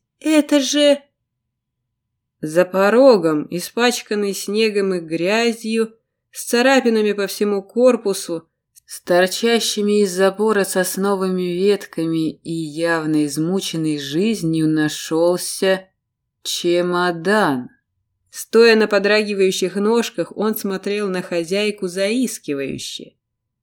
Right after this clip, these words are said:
Перевёл взгляд на фаербол на ладони Райстарха. Прижал отращённые вместе с лапами уши и снова глянул на Талию,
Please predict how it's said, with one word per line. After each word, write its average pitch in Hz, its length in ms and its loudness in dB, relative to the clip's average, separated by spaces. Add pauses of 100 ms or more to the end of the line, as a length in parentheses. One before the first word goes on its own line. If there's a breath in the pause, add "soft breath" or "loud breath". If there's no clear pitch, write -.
Перевёл 277 440 6
взгляд 190 600 0
на 170 320 -6 (240)
фаербол 170 720 2
на 190 140 0
ладони 160 420 0
Райстарха. 147 920 -6 (800)
Прижал 180 520 2
отращённые 196 960 2
вместе 190 460 -2
с - 120 -10
лапами 185 520 0
уши 202 480 0
и 156 40 -4
снова 208 460 -2
глянул 175 640 -2
на 196 180 -2
Талию, 147 760 -4